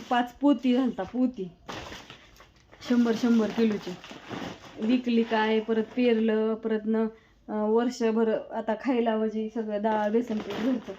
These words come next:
बेसन आणि डाळ आमची कवा विकत नसते.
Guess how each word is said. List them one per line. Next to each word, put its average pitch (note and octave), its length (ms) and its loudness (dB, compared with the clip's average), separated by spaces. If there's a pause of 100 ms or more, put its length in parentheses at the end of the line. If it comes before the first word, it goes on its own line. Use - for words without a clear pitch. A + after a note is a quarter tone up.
(520)
बेसन B3+ 380 -2
आणि A#3 220 2
डाळ A3+ 220 6
आमची A3 260 2
कवा B3+ 240 2
विकत A#3 300 2
नसते. B3+ 320 0